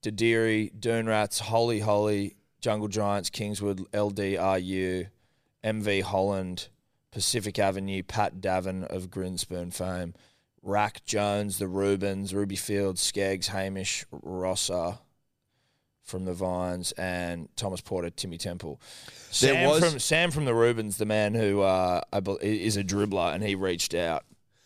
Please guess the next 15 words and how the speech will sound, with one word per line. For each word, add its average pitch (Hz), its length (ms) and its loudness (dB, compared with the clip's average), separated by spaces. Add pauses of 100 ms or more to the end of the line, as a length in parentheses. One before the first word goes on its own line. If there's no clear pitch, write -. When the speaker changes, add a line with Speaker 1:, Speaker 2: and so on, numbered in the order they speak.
(240)
Speaker 2:
There 113 120 2
was 135 280 6
some 117 220 2
Speaker 1:
to - 160 4
get 117 240 6
us 98 80 6
Speaker 2:
chatter. 90 120 4
Speaker 1:
involved. 87 500 0
Speaker 2:
There 120 120 6
was 127 140 6
some 117 140 0
chatter, 120 380 6
and 104 140 0
rightly 101 360 4
so 87 840 4